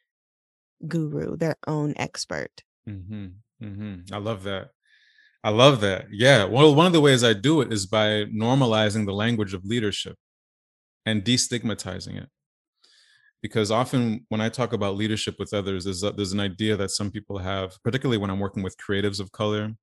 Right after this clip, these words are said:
Speaker 2: or folks who have worked within institutions, organizations, and nonprofits or corporate world or whatever, there's an idea that a leader looks a certain way, that it's only a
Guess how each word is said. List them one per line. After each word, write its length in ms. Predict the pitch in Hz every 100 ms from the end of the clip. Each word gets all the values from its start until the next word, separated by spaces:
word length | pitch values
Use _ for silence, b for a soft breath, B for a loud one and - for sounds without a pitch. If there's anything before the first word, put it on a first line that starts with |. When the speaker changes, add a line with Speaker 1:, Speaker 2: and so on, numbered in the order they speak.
| b b b b -
Speaker 2:
or 120 | 95
folks 320 | - 110 -
who 120 | 104
have 140 | 92 95 - -
worked 300 | 95 92 98
within 480 | 90 95 90 90 104
institutions, 760 | 98 - - 104 95 98 92
organizations, 920 | 90 90 87 95 92 98 92 92 87
and 180 | 87 87
nonprofits 680 | 92 92 95 90 - 92 -
or 100 | 90
corporate 340 | - 98 -
world 220 | 90 90 90
or 60 |
whatever, 320 | 90 95 87
there's 100 | 92
an 60 | 98
idea 280 | 98 98 110
that 240 | 95 -
a 80 | 95
leader 320 | 90 101 104
looks 220 | 98 95
a 60 | 92
certain 320 | - 95 90
way, 260 | 87 92 95
that 160 | 90
it's 160 | 87 -
only 240 | 95 92
a 140 | 87